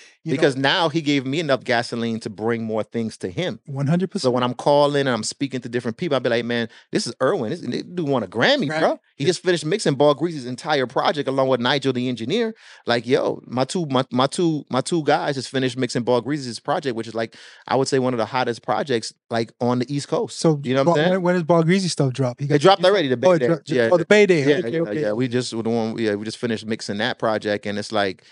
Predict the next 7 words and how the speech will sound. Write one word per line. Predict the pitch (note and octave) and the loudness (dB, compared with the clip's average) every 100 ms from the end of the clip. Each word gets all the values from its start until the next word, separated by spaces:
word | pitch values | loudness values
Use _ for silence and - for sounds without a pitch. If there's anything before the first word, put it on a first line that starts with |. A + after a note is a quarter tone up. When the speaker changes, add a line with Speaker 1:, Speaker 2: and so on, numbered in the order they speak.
| - _ _ _ | -20 _ _ _
Speaker 2:
people | G#3+ A#3 | -2 2
don't | D3+ | 2
understand. | C#3 C3 - - A#2+ G#2+ F#2 G2+ | 2 -2 -8 -8 -4 -4 -4 -8
Sound | - B2+ C#3 D3 D#3 D3+ D#3 _ | -2 2 2 2 0 -4 -14 _
means | - A2 A2+ G#2 G2+ - - _ - | -8 -4 -2 -2 -6 -12 -20 _ -14
a | F2+ | -10
lot. | F2+ F#2 | -8 -10